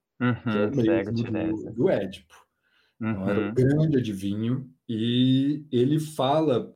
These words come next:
Speaker 2: pra mãe do Narciso que ele pode chegar a uma velhice, viver muito bem, desde que, ele diz,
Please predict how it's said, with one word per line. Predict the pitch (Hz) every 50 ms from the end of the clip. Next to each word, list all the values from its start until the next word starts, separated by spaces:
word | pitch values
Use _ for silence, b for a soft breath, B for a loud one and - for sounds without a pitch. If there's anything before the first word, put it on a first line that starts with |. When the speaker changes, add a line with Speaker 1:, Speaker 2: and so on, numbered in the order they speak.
| _ -
Speaker 2:
pra | - 104 104
mãe | 104 104 104 101 104 107 110 113 120 127 139 156 151 - 147
do | 131 101 98 92 92 90 92 90 85 87 -
Narciso | 95 113 110 110 - - - - 113 104 110 113 110 110 127 151 - -
que | - - 135 131 151 165 185 196 202 196 - - _ -
ele | 120 113 113 117
pode | 113 123 143 170 165 165
chegar | - - - 131 113 117 127
a | 151 165
uma | 151 135 120 110
velhice, | 101 117 110 98 98 107 139 175 180 160 131 113 - - 107
viver | 95 104 101 92 95 113 143 160 156 143
muito | 127 117 113 110 - -
bem, | 95 90 92 101 123 151 165 160 151 143 127 113 104 98 _ _ _
desde | - 127 127 175 196 208 196 180 170 175 170
que, | - _ - 147 143 147 151 151 - _ _ _ _ - -
ele | 127 113 110 113 104
diz, | 95 98 101 101 101 104 107 104 - - - _